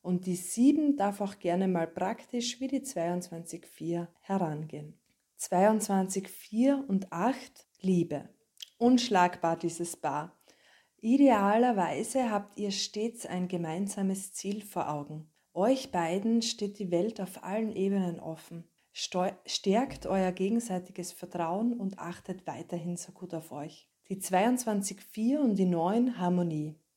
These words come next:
Ihr seid ein spirituelles Traumpaar. Öffnet und vertraut euch.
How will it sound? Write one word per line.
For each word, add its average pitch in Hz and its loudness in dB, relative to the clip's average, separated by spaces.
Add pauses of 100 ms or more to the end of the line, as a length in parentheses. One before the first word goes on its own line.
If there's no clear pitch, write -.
(220)
Ihr 202 -4
seid 190 0
ein 180 2
spirituelles 175 -2
Traumpaar. 147 -6 (280)
Öffnet 240 4
und 208 -4
vertraut 156 -6
euch. - -12